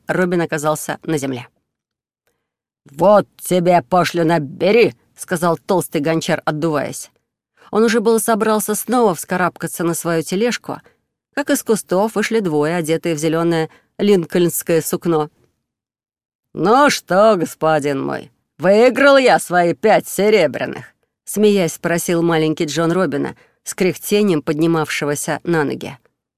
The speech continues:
«Я ж тебя предупреждал!» «Клянусь, если бы я спорил и на сто золотых,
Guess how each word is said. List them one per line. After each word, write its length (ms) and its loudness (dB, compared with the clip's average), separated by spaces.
«Я 360 6
ж 100 -6
тебя 400 2
предупреждал!» 1400 0
«Клянусь, 640 -2
если 220 -6
бы 120 0
я 120 2
спорил 420 0
и 120 -6
на 120 0
сто 220 -4
золотых, 520 -6